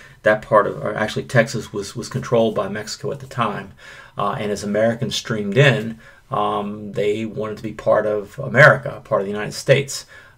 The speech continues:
Um, and Mexico was not ready to give that land up. So there's gonna be a very famous battle, you've probably heard of it, the Battle of the Alamo, um, where you have, uh, a handful of Texans, uh, uh, fighting against vastly overwhelming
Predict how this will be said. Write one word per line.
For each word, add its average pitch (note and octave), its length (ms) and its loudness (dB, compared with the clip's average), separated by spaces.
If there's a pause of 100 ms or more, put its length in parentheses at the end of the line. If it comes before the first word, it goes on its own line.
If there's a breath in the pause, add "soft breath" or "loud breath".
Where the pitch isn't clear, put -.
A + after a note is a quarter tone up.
Um, G#2 400 -4
and G2 180 -10
Mexico A#2 380 -4
was G2+ 120 -4
not A2+ 200 -4
ready G2+ 160 -2
to G#2 60 -6
give G#2 180 -6
that G#2 160 -4
land G#2 280 -6
up. - 240 0
So C3+ 440 6 (180 loud breath)
there's A#2+ 200 0
gonna C#3 120 6
be C3 100 8
a A#2 60 6
very C#3 180 8
famous C3 360 0
battle, A2+ 360 0
you've G#2+ 160 -8
probably A2 260 -2
heard G#2 200 0
of G#2 100 -4
it, G#2+ 80 -10
the - 60 -12
Battle G#2 300 -6
of A2+ 80 -6
the G#2+ 100 0
Alamo, G2+ 540 -6 (400 loud breath)
um, G2 640 -8
where G2 140 -10
you G2+ 180 -8
have, G2+ 380 -6
uh, F#2+ 360 -10 (160)
a - 220 -12
handful A#2 760 -2
of G2+ 260 -12
Texans, A2+ 680 -2
uh, G#2 360 -8 (480 loud breath)
uh, B2+ 340 -4
fighting A2+ 480 4
against G#2+ 400 -8
vastly A2+ 1120 2
overwhelming G#2 640 -2